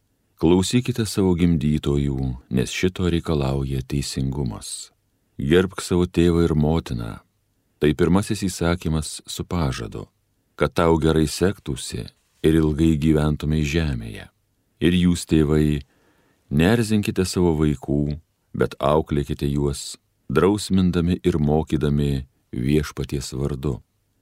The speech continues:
Jūs, vergai, klausykite savo žemiškųjų šeimininkų su baime ir pagarba, nuoširdžiai lyg kad Kristaus, ne dėl akių tarnaudami, lyg žmonėms patikti norėdami,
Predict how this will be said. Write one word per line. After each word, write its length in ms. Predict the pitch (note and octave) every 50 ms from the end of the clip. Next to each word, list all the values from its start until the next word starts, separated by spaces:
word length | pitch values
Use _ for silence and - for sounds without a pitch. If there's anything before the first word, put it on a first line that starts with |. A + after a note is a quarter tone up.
| _ _ _ -
Jūs, 340 | - D2+ D#2+ F#2 F2+ - - -
vergai, 580 | D#2 D#2+ D#2+ D2+ C2 D#2+ D#2+ D#2+ D#2 D2+ D2 D2+ _ _ _ _ _ _ _ _ _ - -
klausykite 580 | F2 D#2+ F#2 F#2+ - - B2+ - A#2+ - A2+
savo 260 | G#2 - - G#2+ G#2+ G2+
žemiškųjų 580 | E2+ G2 G2 G2 F#2+ F2+ F2 - - E2+ E2+ E2 -
šeimininkų 680 | - E2+ D#2+ D#2+ E2 D#2 D2+ D2+ D#2 D#2 D2 - D2+ C#2+ C#2+ C#2+ C#2+ C2+ C2 -
su 220 | - - - D2+
baime 480 | C2+ A#1+ C#2+ D2+ D#2+ D#2+ D2 D2 D2+ D2+
ir 160 | - D#2 C#2+
pagarba, 800 | C2 - - E2 E2 D#2+ C2+ B1+ A#1+ A1 G#1 G#1 G#1 G1+ G1+ - _ _ _ _ _ _ _ _ _ -
nuoširdžiai 920 | C2 D#2 F2 F2+ - - G2 F2 D#2+ D2 D#2 F#2 F2+ F2+ F2 E2 E2 - -
lyg 240 | - C#2 D#2 D#2+ D#2 -
kad 220 | E2+ D#2 - - -
Kristaus, 840 | - - F2+ F#2+ G2 F#2 - - - - G#1 - - - - - - _ _ _ _ _ _ _ _ _ - -
ne 180 | D2 D#2+ F2
dėl 280 | E2+ D#2+ F2+ F2 F2 F2 - -
akių 320 | E2 E2 - - G2 G2+ G2
tarnaudami, 800 | - - B1+ B1+ B1 A#1+ A#1 A#2 A#1 - - - - A1+ - - - - _ _ _ _ _ _ _ _ - -
lyg 240 | D2+ F2 F2+ D2 C#2+
žmonėms 480 | D#2 E2+ E2+ E2+ F2 F2 E2+ D#2+ -
patikti 480 | - - E2 D#2 - D#2 - - - D2+
norėdami, 720 | D2 D2 C#2+ D2 D2 C#2+ C2+ B1+ C2 A#1+ A#1 A1+ G#1+ G1+